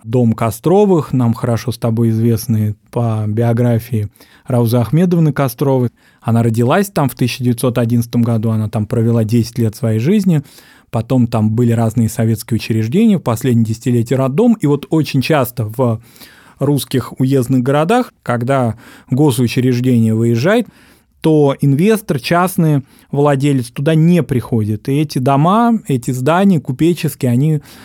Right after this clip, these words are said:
постепенно превращаются в руины. И вот дом Костровых пока без хозяина по существу, хотя хозяин там очевиден, это,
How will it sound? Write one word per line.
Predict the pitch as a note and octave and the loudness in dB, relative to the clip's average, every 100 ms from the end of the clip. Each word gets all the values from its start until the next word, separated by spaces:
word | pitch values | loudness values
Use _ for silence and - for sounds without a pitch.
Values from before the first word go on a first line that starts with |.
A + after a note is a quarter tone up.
| - _ B2+ | -20 _ -8
постепенно | - A#2+ - A#2 D3+ E3 D3 | -4 -4 -6 -4 0 2 0
превращаются | C3 C3 B2 A#2+ - C#3+ B2+ C3 | 0 -2 0 -2 0 -2 0 -2
в | B2+ | 0
руины. | C#3 C3 A2+ G#2+ | 2 2 2 0
И | A2 | -2
вот | A#2 A#2+ | -4 -2
дом | B2+ C#3 | 0 0
Костровых | C3+ B2 - F#3 A#3 G3+ D3 - | 0 -2 0 2 2 0 -2 -8
пока | - B2+ D3+ | -6 -2 0
без | A#2+ C3+ C#3 | 2 0 0
хозяина | - A#2 A#2+ E3+ G3 F#3 | -2 -2 0 2 2 2
по | - | -2
существу, | C#3 D3 C3+ - B2+ | -6 -4 -4 -6 -6
хотя | B2+ A#2+ B2+ | -4 -4 -2
хозяин | B2+ B2+ D#3 C#3+ | -2 0 0 0
там | B2 A2+ | -2 -4
очевиден, | A2+ - B2 D#3 E3+ D3 | -4 -4 -2 -2 -2 -2
это, | A#2 A#2 | -2 -6